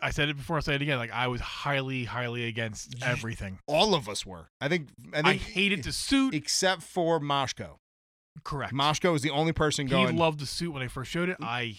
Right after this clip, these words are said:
Speaker 2: not even
Speaker 1: des-,
Speaker 2: that. He was,
Speaker 1: despised it.
Speaker 2: he was saying, like, "No, you don't understand. This kid can act."
Speaker 1: Oh, yeah, yeah.
Speaker 2: He, he was, he was pro, pro Robert Pattinson from the beginning. But the rest of us were like, "The Twilight kid? Get him outta here."
Speaker 1: Right.
Speaker 2: But you know what's funny?
Speaker 1: And there's a, there's a meme going around, like, it said, you know,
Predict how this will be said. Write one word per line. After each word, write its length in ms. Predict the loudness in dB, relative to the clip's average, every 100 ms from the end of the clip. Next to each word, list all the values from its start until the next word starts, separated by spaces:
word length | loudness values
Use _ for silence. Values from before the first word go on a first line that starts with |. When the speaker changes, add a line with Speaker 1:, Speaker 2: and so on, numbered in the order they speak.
| 0
Speaker 2:
not 180 | 4 4
even 140 | 4
Speaker 1:
des-, 20 | 4
Speaker 2:
that. 200 | 4 2
He 220 | -4 -2
was, 80 | 2
Speaker 1:
despised 360 | 4 4 0 -6
it. 120 | -8
Speaker 2:
he 180 | -6 -4
was 120 | 0
saying, 200 | 2 2
like, 140 | 0 -4
"No, 80 | -2
you 120 | 0
don't 100 | 0
understand. 360 | -2 -2 -4 -4
This 80 | -4
kid 200 | -6 -6
can 100 | -4
act." 360 | -4 -4 -10 _
Speaker 1:
Oh, 60 | 2
yeah, 160 | 4 4
yeah. 180 | 2 -2 -10 _
Speaker 2:
He, 180 | -2 2
he 140 | 4 4
was, 160 | 2
he 200 | 0 -2 0
was 100 | 0
pro, 540 | 0 2 0 -2 -8 -2
pro 140 | 2
Robert 260 | 2 2 0
Pattinson 360 | -4 -4 -10
from 120 | -10 -12
the 40 |
beginning. 300 | -8 -8 -8
But 80 | -8
the 80 | -2
rest 180 | -2
of 100 | -2
us 100 | -6
were 80 | -6
like, 180 | -6 -8
"The 60 | -8
Twilight 460 | 0 2 4 2
kid? 260 | 2 0 0 _ -4
Get 140 | -2
him 80 | 0
outta 200 | -2 -4
here." 200 | -8 -16 _ -2
Speaker 1:
Right. 160 | 0 2
Speaker 2:
But 80 | 4
you 60 |
know 60 | 4
what's 120 | 2
funny? 220 | 2 4
Speaker 1:
And 60 | 4
there's 100 | 2
a, 40 |
there's 180 | 2 2
a 40 | 4
meme 240 | 2 4
going 180 | 4 2
around, 280 | 2 0 0
like, 180 | -2
it 60 | -4
said, 180 | -8 -8
you 80 | -8
know, 160 | -8